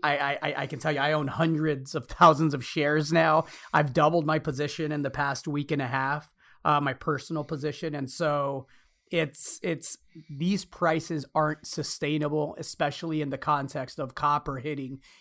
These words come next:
a two-year high, currently trading at three twenty-eight a pound. Um, supply disruptions are starting to hit.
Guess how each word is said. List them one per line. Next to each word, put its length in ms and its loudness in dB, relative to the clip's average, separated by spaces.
a 80 -2
two-year 500 0
high, 380 2
currently 500 -8
trading 440 -6
at 200 -12
three 280 -2
twenty-eight 800 -6
a 140 -8
pound. 540 -6
Um, 360 0
supply 480 -6
disruptions 640 -6
are 60 -10
starting 560 -4
to 120 -6
hit. 480 0